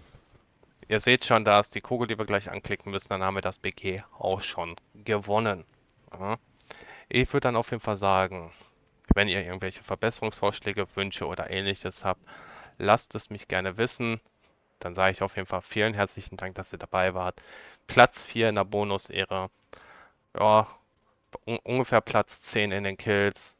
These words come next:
Damage-technisch sind wir auch relativ good to go dabei. Heal-technisch auch.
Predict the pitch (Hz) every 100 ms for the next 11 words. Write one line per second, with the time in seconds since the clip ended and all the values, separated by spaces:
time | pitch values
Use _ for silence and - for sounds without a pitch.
0 | _ - 107 110 - - 101 - 104 101
1 | - - _ _ 101 98 - 101 107 104
2 | 101 101 - 98 - 104 _ - 98 104
3 | 101 95 92 95 92 95 98 98 - 90
4 | - 95 92 - _ - 123 135 -